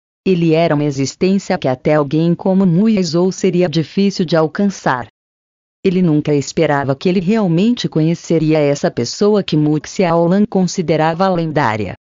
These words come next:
A chegada de Muanin fez com que a tonalidade do mundo inteiro mudasse ligeiramente. Era como se possuísse um poder inerente que fazia com que se sentisse inferior.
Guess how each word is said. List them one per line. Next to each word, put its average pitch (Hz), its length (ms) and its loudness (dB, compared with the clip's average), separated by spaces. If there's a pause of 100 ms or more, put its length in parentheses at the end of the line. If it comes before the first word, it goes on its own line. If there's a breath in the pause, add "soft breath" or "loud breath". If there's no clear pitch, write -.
(560)
A 208 100 2
chegada 170 640 0
de 147 100 -2
Muanin 175 460 2
fez 180 300 -2
com 160 160 -2
que 190 100 -2
a 180 60 0
tonalidade 143 680 0
do 143 120 0
mundo 160 340 0
inteiro 160 380 0
mudasse 160 520 0
ligeiramente. 143 1000 0 (500)
Era 180 200 2
como 175 280 0
se 202 160 -2
possuísse 165 640 -2
um 175 40 0
poder 196 320 0
inerente 170 640 0 (100)
que 165 100 -2
fazia 156 480 0
com 165 180 -2
que 175 120 -2
se - 120 -8
sentisse 170 600 -2
inferior. 160 640 0